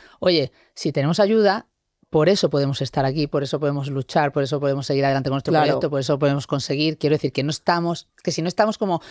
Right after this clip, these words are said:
Speaker 1: ampliando esa mirada de superwoman y de madre perfecta que no existe.
Speaker 2: No, no, claro, claro, sí, sí, hay que además yo creo que, que esa hones-, honestidad también es necesaria, em, por el hecho de que, de que <laughs> es que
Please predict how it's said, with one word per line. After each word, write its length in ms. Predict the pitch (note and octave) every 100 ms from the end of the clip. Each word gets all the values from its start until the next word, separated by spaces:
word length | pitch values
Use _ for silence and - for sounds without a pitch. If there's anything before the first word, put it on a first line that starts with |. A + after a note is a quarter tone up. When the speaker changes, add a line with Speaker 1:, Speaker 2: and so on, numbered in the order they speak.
| - -
Speaker 1:
ampliando 840 | E3 D#3 C#3+ D3+ E3 G#3+ G#3+ A3
esa 220 | G#3+ G3
mirada 480 | F#3+ G3 G#3 G#3+ G#3+
de 100 | F#3
superwoman 760 | - A3+ G#3+ G3+ G#3+ G#3+ G#3 G#3+
y 80 |
de 100 | E3+
madre 260 | D#3+ F#3 G3
perfecta 480 | G3 - G#3 - A#3
que 120 | D#3+
no 60 | D#3+
existe. 360 | F4 F4 -
Speaker 2:
No, 220 | D#3 D#3
no, 240 | D#3+ D#3 F#3
claro, 260 | C#3+ D3
claro, 240 | C#3 C#3 D#3
sí, 160 | -
sí, 180 | C#3+ D#3+
hay 120 | D3+ C#3+
que 80 |
además 300 | C#3+ C#3+ D3
yo 100 | E3
creo 240 | D3+ D#3+ D#3+
que, 240 | D#3+ C#3 - -
que 80 | -
esa 180 | D#3+ E3+
hones-, 260 | D#3+ D#3+ -
honestidad 460 | D#3 D3+ D#3 D3+ D3
también 260 | D#3+ D#3+ D3+
es 140 | D3
necesaria, 640 | D#3+ D3 C#3+ C#3+ D#3+ F3 - - - - _
em, 800 | E3+ D#3 C#3+ C#3+ C#3 C3+ C3 A#2+ - _ _ - -
por 160 | F3
el 120 | C#3+ C#3+
hecho 220 | C#3 F#3
de 220 | F3+ E3+
que, 640 | E3 D3 C#3 B2+ C3 - _ _ _ _ _ -
de 340 | E3+ C3+ D#3
que 480 | - C#3 C3 - D#3+
<laughs> 300 | C#3 - -
es 160 | - -
que 320 | D#3+ E3 E3+